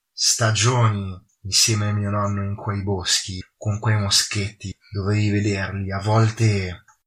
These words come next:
avevano la canna troppo corta e quando il proiettile usciva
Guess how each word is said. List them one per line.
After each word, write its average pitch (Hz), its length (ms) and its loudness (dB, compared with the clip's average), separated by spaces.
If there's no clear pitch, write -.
avevano 123 360 6
la 110 120 4
canna 135 320 2
troppo 127 320 0
corta 98 640 -4
e 113 100 -8
quando 113 280 6
il 110 40 4
proiettile 117 580 4
usciva 95 760 2